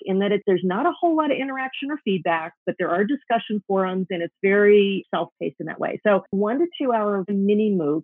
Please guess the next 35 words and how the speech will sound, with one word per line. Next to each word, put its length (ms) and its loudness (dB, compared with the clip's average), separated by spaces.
that 480 -2
really 300 0
puts 200 2
at 100 -4
the 160 -4
forefront 580 -2
demonstrations 880 2
and 200 -6
activities. 680 -8
So 180 4
we 80 6
don't 200 4
try 180 0
to 100 2
convince 420 0
students 440 0
about 500 -2
problems 420 0
with 180 0
distraction 640 -6
and 80 -4
multitasking. 720 -6
We 80 4
don't 160 2
try 140 0
to 120 4
address 360 0
that 100 2
just 260 0
by 400 2
laying 300 4
a 20 0
bunch 200 -2
of 80 -2
research 260 -2